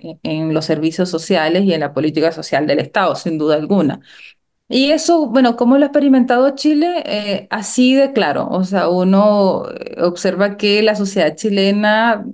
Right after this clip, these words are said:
lo dice, ¿no? Eh, teníamos venezolanos con estas características y ahora estamos recibiendo una población de movilidad forzada.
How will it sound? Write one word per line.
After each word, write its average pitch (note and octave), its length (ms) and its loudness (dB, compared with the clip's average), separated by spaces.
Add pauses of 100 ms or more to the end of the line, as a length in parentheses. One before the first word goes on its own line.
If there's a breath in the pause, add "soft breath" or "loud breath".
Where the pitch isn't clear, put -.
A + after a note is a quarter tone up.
lo F#3 180 0
dice, G#3+ 340 0
¿no? A#3 220 0 (340 loud breath)
Eh, E3 240 0
teníamos G3 480 2
venezolanos A3 640 0
con G3+ 120 0
estas G3 260 -4
características A3 800 0
y A3 60 0
ahora F#3+ 140 2
estamos G#3 260 0
recibiendo F#3+ 400 0
una F#3 160 2
población F#3 640 0 (320 loud breath)
de F3+ 80 -2
movilidad E3 420 2
forzada. A3 720 0